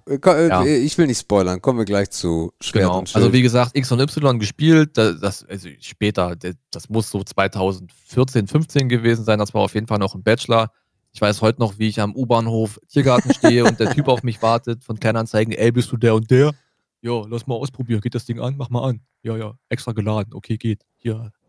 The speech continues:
Speaker 2: Ich weiß nicht mehr, mehr, was ich bezahlt habe.
Speaker 1: <laughs>
Speaker 2: Ich hab keine Ahnung, ich weiß es nicht mehr.
Speaker 1: Was mit Sonne
Speaker 2: Ich
Speaker 1: und
Speaker 2: hab
Speaker 1: Mond?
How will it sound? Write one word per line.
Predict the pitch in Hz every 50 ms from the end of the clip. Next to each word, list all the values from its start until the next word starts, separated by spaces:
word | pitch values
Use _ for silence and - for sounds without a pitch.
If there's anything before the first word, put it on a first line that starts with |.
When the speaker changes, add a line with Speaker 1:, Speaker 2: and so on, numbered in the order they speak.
| _ _ _ _ _
Speaker 2:
Ich | _ - -
weiß | - - 135 131 -
nicht | 143 127
mehr, | 147 135
mehr, | 120 117
was | 117 110
ich | 107 -
bezahlt | - - - 107 -
habe. | - - 233 - - 285 254 202 - - 294 196 - - - 202 - _ _
Speaker 1:
<laughs> | - 147 -
Speaker 2:
Ich | - 107 -
hab | 113 -
keine | - 113 110 110 107
Ahnung, | 101 107 110
ich | 101 - -
weiß | 92 95 -
es | 101 -
nicht | - - -
mehr. | -
Speaker 1:
Was | 165 165 -
mit | 233 226 202 175
Sonne | 160 175 180 190 185
Speaker 2:
Ich | 175
Speaker 1:
und | 165
Speaker 2:
hab | 160
Speaker 1:
Mond? | 165 170 175 160 120 104 -